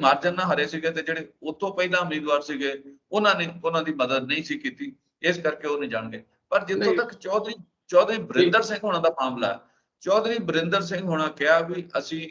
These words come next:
Speaker 1: ਕਾਂਗਰਸ 'ਚ ਰਹਿਣਾ, ਕਾਂਗਰਸ ਦੇ ਵਿੱਚ ਜਿਹੜਾ ਸਾਨੂੰ ਸੱਦੂਗਾ, ਜਿਹੜਾ ਸਾਨੂੰ ਕਹੂਗਾ, ਅਸੀਂ ਉੱਥੇ ਚੋਣ ਪ੍ਰਚਾਰ ਜ਼ਰੂਰ ਕਰਾਂਗੇ। ਉਹਨਾਂ ਕਿਹਾ ਵੀ ਮੇਰਾ ਲੜਕੇ, ਆਪਦੇ ਲੜਕੇ ਨੂੰ ਵੀ ਉਹਨਾਂ ਕਿਹਾ ਵੀ ਬੇਟਾ ਤੇਰਾ ਜਿਹੜਾ ਹੁਣ ਰਸਤਾ ਨਾ, ਹੁਣ ਚੰਡੀਗੜ੍ਹ ਹੋ ਕੇ ਹੀ ਜਿਹੜਾ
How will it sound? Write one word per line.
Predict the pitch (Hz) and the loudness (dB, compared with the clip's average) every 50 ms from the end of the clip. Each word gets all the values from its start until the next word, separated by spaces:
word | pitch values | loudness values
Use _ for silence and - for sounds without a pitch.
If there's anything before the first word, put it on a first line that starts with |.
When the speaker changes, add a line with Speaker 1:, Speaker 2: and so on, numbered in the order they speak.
| - _ | -12 _
Speaker 1:
ਕਾਂਗਰਸ | - 135 131 120 - 131 127 123 135 139 143 | 0 0 0 0 0 -2 -2 -2 -2 -4 -4
'ਚ | - 143 | -4 -4
ਰਹਿਣਾ, | 135 147 147 151 165 170 170 - - _ _ _ _ _ _ _ _ - | -2 -2 -2 -4 -6 -10 -10 -14 -16 _ _ _ _ _ _ _ _ 2
ਕਾਂਗਰਸ | 123 123 135 143 160 170 185 | 4 4 4 4 2 2 2
ਦੇ | 175 175 180 | 0 0 0
ਵਿੱਚ | 170 170 165 170 165 | 0 0 0 0 -4
ਜਿਹੜਾ | 151 135 143 147 160 160 | -4 0 2 2 2 2
ਸਾਨੂੰ | 156 151 143 139 127 | 0 -2 -6 -6 -6
ਸੱਦੂਗਾ, | - 143 139 156 180 175 175 165 160 | -6 -6 -4 -2 -2 2 2 2 2
ਜਿਹੜਾ | 147 143 139 139 139 | 2 2 0 0 0
ਸਾਨੂੰ | 139 131 127 135 | -2 -6 -8 -4
ਕਹੂਗਾ, | 139 147 165 175 175 170 165 160 - - _ _ _ _ - - | -2 0 0 0 2 2 2 2 0 -4 _ _ _ _ -4 -4
ਅਸੀਂ | 147 151 175 165 165 - | -4 -2 -2 -6 -6 -6
ਉੱਥੇ | 156 156 151 147 139 | -10 -10 -6 -6 -8
ਚੋਣ | 139 - 131 131 131 127 | -6 -4 -4 -4 -4 -4
ਪ੍ਰਚਾਰ | - 131 127 - 131 127 127 123 | -4 -6 -6 0 2 2 2 2
ਜ਼ਰੂਰ | 117 127 139 165 170 165 165 | 0 0 0 2 2 2 4
ਕਰਾਂਗੇ। | 143 135 139 139 143 147 143 143 139 - _ _ _ _ - | 2 2 2 0 -2 -2 -4 -4 -6 -14 _ _ _ _ -4
ਉਹਨਾਂ | 165 180 185 180 | 0 2 2 2
ਕਿਹਾ | 180 - 165 170 | 2 2 2 2
ਵੀ | 175 180 180 | 4 2 2
ਮੇਰਾ | 175 - 139 147 147 165 165 | 0 2 4 6 8 8 8
ਲੜਕੇ, | 160 - 139 135 - - 160 160 160 160 - - | 8 6 2 0 0 -2 2 2 2 2 0 0
ਆਪਦੇ | 131 139 139 139 165 165 | 0 0 0 0 -2 0
ਲੜਕੇ | 143 139 131 127 - 170 | 2 2 0 0 -2 -4
ਨੂੰ | 170 175 | -2 -2
ਵੀ | 170 165 | -2 -2
ਉਹਨਾਂ | 156 147 143 - | -2 -4 -6 -6
ਕਿਹਾ | - 139 139 143 139 - _ _ _ _ _ _ | -2 -2 -2 -2 -4 -14 _ _ _ _ _ _
ਵੀ | 143 151 151 151 151 - | -4 -2 -2 -2 -4 -4
ਬੇਟਾ | 131 139 143 160 | -2 2 2 2
ਤੇਰਾ | 156 - 147 139 139 151 165 160 | 2 2 2 4 6 8 8 6
ਜਿਹੜਾ | - 156 151 156 | 6 4 2 2
ਹੁਣ | 151 147 127 | 2 2 0
ਰਸਤਾ | 127 120 123 123 - 151 135 - | 0 0 0 0 2 2 2 2
ਨਾ, | 120 135 - - _ _ _ _ _ _ _ _ _ _ _ _ - | 0 -2 -8 -10 _ _ _ _ _ _ _ _ _ _ _ _ -6
ਹੁਣ | 139 147 170 175 175 175 | -2 -2 0 0 0 0
ਚੰਡੀਗੜ੍ਹ | 170 165 147 160 170 180 180 180 180 180 | 2 2 2 4 2 2 4 6 4 4
ਹੋ | 180 147 151 156 156 | 4 2 0 -2 -2
ਕੇ | - - 202 | 0 0 0
ਹੀ | 208 202 | 0 0
ਜਿਹੜਾ | 170 175 170 143 123 120 135 - - _ | 0 0 2 2 2 0 0 -4 -10 _